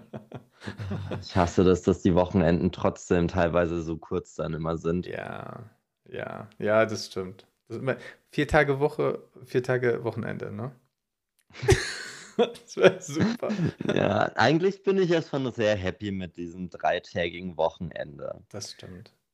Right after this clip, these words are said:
Speaker 1: Aber dann hast du halt natürlich einen Tag Haushalt,
Speaker 2: Mhm.
Speaker 1: muss gemacht werden. Und dann zwei Tage normalerweise Wochenende und das genieße ich. Und es stimmt, dass ich einen Tag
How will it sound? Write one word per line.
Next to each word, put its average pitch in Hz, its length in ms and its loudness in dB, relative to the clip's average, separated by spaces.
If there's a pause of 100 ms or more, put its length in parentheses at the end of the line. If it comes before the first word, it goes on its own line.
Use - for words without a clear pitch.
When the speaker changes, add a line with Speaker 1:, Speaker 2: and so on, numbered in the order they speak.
Speaker 1:
Aber 98 480 4
dann 98 220 0
hast 113 260 -4
du - 20 -2
halt 107 320 2 (280)
natürlich 117 680 2
einen 98 320 2
Tag 87 380 -2
Haushalt, 113 720 2 (300)
Speaker 2:
Mhm. 98 280 -2
Speaker 1:
muss 90 260 2
gemacht 95 400 -2
werden. 127 460 2 (640)
Und 98 320 6
dann 95 200 6
zwei 92 380 2
Tage 101 380 0
normalerweise 87 600 0
Wochenende 113 680 0
und 95 200 -8
das - 180 -8
genieße 98 540 4
ich. - 160 -4
Und 92 120 4
es 107 140 2
stimmt, 160 300 4
dass - 140 2
ich - 220 -2
einen 110 300 4
Tag 104 440 2